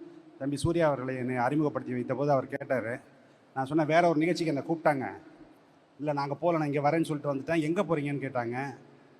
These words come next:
"அகரம் நிகழ்வுக்காக போறேன்" அப்படின்னு சொன்னபோது அவர்கள் சொன்னது வந்து என்னன்னு கேட்டீங்கன்னா, "அதை விட இது ரொம்ப முக்கியமான நிகழ்வு, ஆனால் நீங்கள் கண்டிப்பாக போக வேண்டும்" அப்படின்னு சொல்லி அவர்களும் என்னை வாழ்த்தி அனுப்பினார்கள்.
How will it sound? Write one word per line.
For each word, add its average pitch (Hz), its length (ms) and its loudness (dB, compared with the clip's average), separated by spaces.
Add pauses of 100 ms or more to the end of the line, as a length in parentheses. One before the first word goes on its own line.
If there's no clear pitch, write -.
(160)
"அகரம் 185 360 6
நிகழ்வுக்காக 151 480 2
போறேன்" 143 300 0
அப்படின்னு 135 140 -4
சொன்னபோது 131 340 -2
அவர்கள் 135 260 0
சொன்னது 156 320 0
வந்து 135 180 -4
என்னன்னு 131 120 -4
கேட்டீங்கன்னா, 127 180 -6
"அதை 139 260 2
விட 151 140 2
இது 143 80 0
ரொம்ப 135 200 -2
முக்கியமான 139 420 -4
நிகழ்வு, 131 440 -4 (380)
ஆனால் 143 200 2
நீங்கள் 123 200 -2
கண்டிப்பாக 139 420 0
போக 135 280 2
வேண்டும்" 135 420 -2
அப்படின்னு 131 200 -4
சொல்லி 139 180 0
அவர்களும் 151 320 6
என்னை 135 140 0
வாழ்த்தி 135 300 0
அனுப்பினார்கள். 131 580 -6